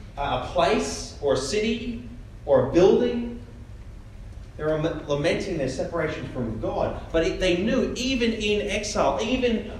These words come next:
away from the place where, where God dwelt, they knew that the Lord is their portion. And so they desired not, not the things that they're grieving to be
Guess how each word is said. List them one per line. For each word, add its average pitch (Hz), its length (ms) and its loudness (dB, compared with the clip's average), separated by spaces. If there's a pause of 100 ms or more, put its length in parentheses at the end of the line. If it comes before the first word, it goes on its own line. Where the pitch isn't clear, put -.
away 196 520 6
from 190 220 0
the 156 120 0
place 190 480 -2
where, 165 440 0
where 156 140 2
God - 380 2
dwelt, 202 480 0 (140)
they 175 140 -2
knew 220 200 4
that 175 220 2
the 170 100 2
Lord 220 500 2
is 170 180 0
their 135 240 2
portion. - 580 -8 (880)
And 151 140 -4
so 185 100 2
they 180 200 4
desired 190 920 0
not, 226 460 -2
not 226 480 -2 (180)
the 165 220 -2
things 190 460 6
that 165 240 2
they're 151 220 2
grieving 160 440 0
to 160 80 -6
be 135 380 -4